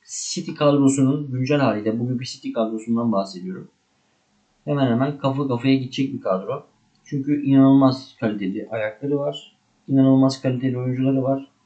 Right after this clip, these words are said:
Kesinlikle ve kesinlikle, e, Avrupa'da adından söz ettirecek bir kadro olduğunu düşünüyorum arkadaşlar. Şimdi zaten Şampiyonlar Ligi'nde de yine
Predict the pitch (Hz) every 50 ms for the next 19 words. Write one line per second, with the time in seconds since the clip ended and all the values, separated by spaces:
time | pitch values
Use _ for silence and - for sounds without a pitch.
0 | _ _ _ _ _ _ _ _ _ _ _ _ _ _ _ _ - 120 123 -
1 | 143 143 147 160 160 - - 131 127 120 120 - 135 131 - 135 131 135 135 131
2 | - 120 127 143 - - - _ _ - - - - - _ _ - - - _
3 | - - - _ _ _ _ _ _ _ _ _ _ _ _ _ _ _ _ _
4 | _ _ _ _ _ _ _ _ _ _ _ _ _ _ _ _ _ _ _ _
5 | _ _ _ _ _ _ - 131 135 135 139 139 135 - 110 107 123 139 - -
6 | - - 123 120 127 131 131 131 135 135 135 - - - _ _ - - 143 131
7 | 131 123 - - 107 113 120 135 131 - - - 131 120 117 117 117 110 104 104
8 | 110 113 131 151 - - _ _ _ _ _ 131 127 120 - 127 123 120 117 110
9 | 101 95 92 92 92 92 87 92 92 - - - - - _ _ _ _ _ _
10 | _ _ _ _ _ _ _ _ _ _ _ _ _ _ _ _ _ - - 131
11 | 131 127 127 127 117 131 135 135 - - - 131 123 123 120 123 131 127 127 123
12 | 123 123 120 120 123 120 120 117 117 113 110 117 113 113 -